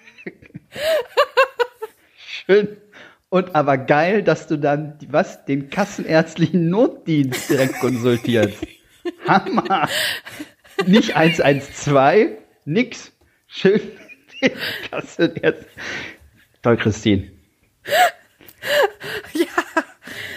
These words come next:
Speaker 2: also ich habe den kassenärztlichen Notdienst <laughs> Ist das, gibt's da auch eine Abkürzung? Kass-, Kassen-, K A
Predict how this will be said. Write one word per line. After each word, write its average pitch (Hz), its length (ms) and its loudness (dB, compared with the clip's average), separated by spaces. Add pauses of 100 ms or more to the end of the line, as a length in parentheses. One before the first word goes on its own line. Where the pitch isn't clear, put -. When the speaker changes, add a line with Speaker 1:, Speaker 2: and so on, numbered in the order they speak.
(140)
Speaker 2:
also 240 260 0
ich 226 180 -4
habe 311 220 2
den 277 140 -4
kassenärztlichen 277 1000 0
Notdienst 302 600 0 (300)
<laughs> - 1700 -8
Ist 247 180 -4
das, 320 240 -4
gibt's 277 180 -4
da 330 100 2
auch 311 60 2
eine 320 180 -2
Abkürzung? 339 840 0
Kass-, - 720 -4 (100)
Kassen-, 302 640 -10 (400)
K 262 360 0
A 247 340 4